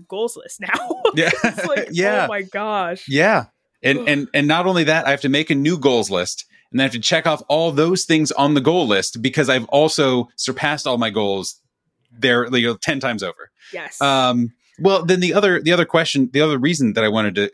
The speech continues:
Speaker 2: talk about that again, other than just it's fucking cool and I wanna hear you talk about it,
Speaker 1: <laughs> Yeah.
Speaker 2: was, was, like you said, you've been in the space for a year, a year-ish, which is,
Speaker 1: Mm-hmm.
Speaker 2: I think you just a slightly longer, I think, than we have, give or take.
Speaker 1: Yeah.
Speaker 2: Um, it,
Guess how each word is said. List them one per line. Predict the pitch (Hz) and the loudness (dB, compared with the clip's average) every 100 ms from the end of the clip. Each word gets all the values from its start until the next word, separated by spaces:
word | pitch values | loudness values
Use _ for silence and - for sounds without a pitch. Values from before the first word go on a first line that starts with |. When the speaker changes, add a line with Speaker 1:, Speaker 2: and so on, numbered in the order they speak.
| - | -4
Speaker 2:
talk | 117 104 | -2 0
about | 104 95 | -2 -2
that | 101 | -2
again, | 95 95 | -2 -4
other | 107 101 | -4 -6
than | 92 92 | -6 -8
just | 95 - | -10 -12
it's | 101 | -12
fucking | - 120 - 98 95 | -6 -4 -4 -6 -6
cool | - 110 101 | -4 -2 -2
and | 101 | -4
I | 98 - - | -6 -8 -6
wanna | 104 | -4
hear | 101 | -2
you | 98 | -2
talk | 127 127 | -2 0
about | 104 98 | -2 -2
it, | - - | -6 -14
Speaker 1:
<laughs> | - | -10
Yeah. | 233 202 147 | -8 -6 0
Speaker 2:
was, | 165 170 160 - - | 2 2 0 -2 -6
was, | 135 135 101 | -2 -2 0
like | 151 170 | 0 0
you | 156 | 0
said, | 156 135 113 | 0 0 2
you've | 131 113 | 0 0
been | 190 | 0
in | 175 | 0
the | 139 | -2
space | - 127 120 | 0 0 0
for | - 113 110 110 | -4 -2 0 2
a | 117 | 0
year, | 104 107 104 101 101 - | 0 0 2 2 2 -2
a | |
year-ish, | 98 95 78 85 110 - - | -2 -2 -2 -4 -4 -6 -2
which | 127 120 123 | 0 0 -2
is, | 110 | -2
Speaker 1:
Mm-hmm. | 98 | -4
Speaker 2:
I | 143 | -2
think | 165 - | -2 -2
you | 139 - 151 151 | -6 -8 _ -10
just | - - - | -10 -10 -12
a | - | -8
slightly | - 147 147 135 131 | -6 0 0 2 0
longer, | 117 113 113 101 104 101 | 0 2 2 0 0 -2
I | 110 | -6
think, | 113 101 - | -4 -4 -6
than | 98 | -8
we | 101 95 | -6 -6
have, | 95 87 - | -4 -4 -6
give | 92 87 | -10 -10
or | |
take. | - 82 82 _ - - | -10 -10 -10 _ -20 -20
Speaker 1:
Yeah. | 208 123 113 110 | -6 -2 0 0
Speaker 2:
Um, | 107 110 _ _ _ | 0 -4 _ _ _
it, | 135 127 | -10 -10